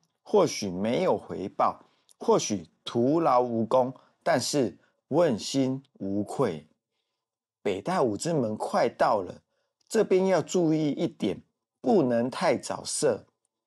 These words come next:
还没看到就不用射。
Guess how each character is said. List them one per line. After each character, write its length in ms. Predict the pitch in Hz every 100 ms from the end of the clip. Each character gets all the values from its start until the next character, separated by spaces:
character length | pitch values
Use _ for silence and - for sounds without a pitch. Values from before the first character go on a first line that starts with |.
| _ _ _
还 240 | 139 170
没 200 | 185 175
看 360 | 170 226 196 175
到 260 | 196 139
就 160 | 123 165
不 320 | - 110 123
用 220 | 151 110
射。 340 | - 135 101